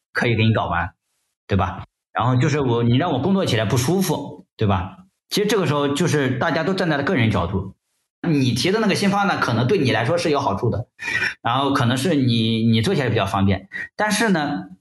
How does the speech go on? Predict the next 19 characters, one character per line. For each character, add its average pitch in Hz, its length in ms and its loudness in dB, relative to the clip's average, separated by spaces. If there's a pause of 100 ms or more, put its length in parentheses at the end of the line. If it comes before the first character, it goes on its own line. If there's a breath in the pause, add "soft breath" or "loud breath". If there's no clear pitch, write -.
(240)
这 - 140 0
个 190 100 2
时 135 80 0
候 135 160 0
呢， 123 300 0 (300 loud breath)
也 151 260 2
可 160 180 0
能 117 180 2
有 117 140 2
一 135 120 2
点 110 180 0
就 123 80 4
是 139 80 4
你 120 200 2
这 156 120 0
个 151 60 0
方 170 140 0
案 156 120 0
是 135 420 -2